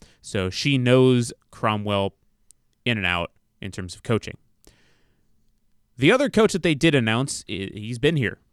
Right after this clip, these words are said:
for a long period of time. He's actually the only assistant coach to have served under every head coach of the Orlando Pride thus far, and that's Tom Sermanni, uh, Mark Skinner, and Becky Burleigh,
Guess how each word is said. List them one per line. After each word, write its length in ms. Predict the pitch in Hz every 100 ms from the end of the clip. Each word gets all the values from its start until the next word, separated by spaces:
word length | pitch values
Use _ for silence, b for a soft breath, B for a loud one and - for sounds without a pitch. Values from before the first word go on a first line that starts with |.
| _ _ -
for 240 | - 98
a 80 | 95
long 240 | 107 135
period 240 | 120 131 123
of 60 |
time. 220 | 135 120
He's 180 | 113 147
actually 460 | 147 175 - 123 117
the 180 | 117 127
only 420 | 139 160 175 165 _
assistant 460 | 135 - 147 - 135
coach 260 | 127 117 -
to 120 | 113
have 160 | 104 -
served 340 | 135 127 110
under 240 | 113 110 - -
every 560 | 220 175 123 101 104 - _ _ _
head 220 | 131 131
coach 300 | - 120 110
of 180 | 113 107
the 120 | 107
Orlando 340 | 101 98 95 92
Pride 340 | - 87 87
thus 220 | 90 -
far, 340 | - 104 82 - b b b _ -
and 100 | 92
that's 180 | 87 -
Tom 180 | 92 85
Sermanni, 500 | 92 87 87 82 85 _ _ _ _ _ -
uh, 220 | 92 85 85
Mark 240 | 92 90
Skinner, 440 | - 98 85 82 - _ _ _ _ _
and 180 | 98 85
Becky 220 | 82 92
Burleigh, 340 | 123 120 -